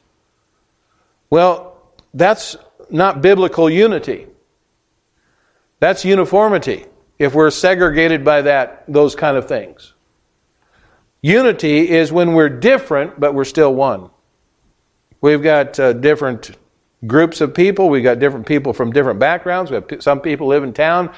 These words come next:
some live out in the country, uh, and we're all different, but we come together as one. We look different, we act different, we like different things, but we come together as one.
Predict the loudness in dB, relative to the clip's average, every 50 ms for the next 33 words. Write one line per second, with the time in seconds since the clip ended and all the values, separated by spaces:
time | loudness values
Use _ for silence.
0 | -20 -20 -20 _ -2 -2 0 0 0 0 2 2 0 0 -2 -6 -6 -4 -2 -2
1 | -2 0 0 0 0 0 -2 -6 -16 -20 _ _ _ _ _ -2 0 2 2 2
2 | 2 -2 -4 -6 -2 -2 0 0 -2 -4 -10 -14 -20 _ _ _ -10 -2 2 4
3 | 4 4 4 4 2 2 2 2 2 2 0 -4 -6 -6 -8 -12 -18 _ _ _
4 | _ _ _ _ _ _ _ _ _ _ _ 0 0 2 0 0 0 -2 -2 -2
5 | -2 -4 -2 0 2 2 2 2 0 0 -2 -6 -14 -20 -20 _ _ _ _ _
6 | _ -2 -2 -2 -2 -2 -4 -2 0 0 0 0 -2 -6 -10 -14 -20 _ _ _
7 | _ _ _ _ _ _ _ _ _ 0 2 2 4 4 2 0 0 0 0 0
8 | -2 -6 -10 -6 -2 0 0 0 0 -2 -2 -2 -2 -2 -2 -2 -4 -6 -4 -2
9 | 0 2 2 0 0 -2 -2 -2 -2 -2 -4 -4 -2 -2 -2 -2 -4 -6 -10 -14
10 | _ _ _ -20 -20 -20 _ _ 0 2 2 0 0 0 0 0 0 -2 -2 0
11 | 0 2 2 2 0 0 -2 -2 -2 0 0 0 0 -2 -6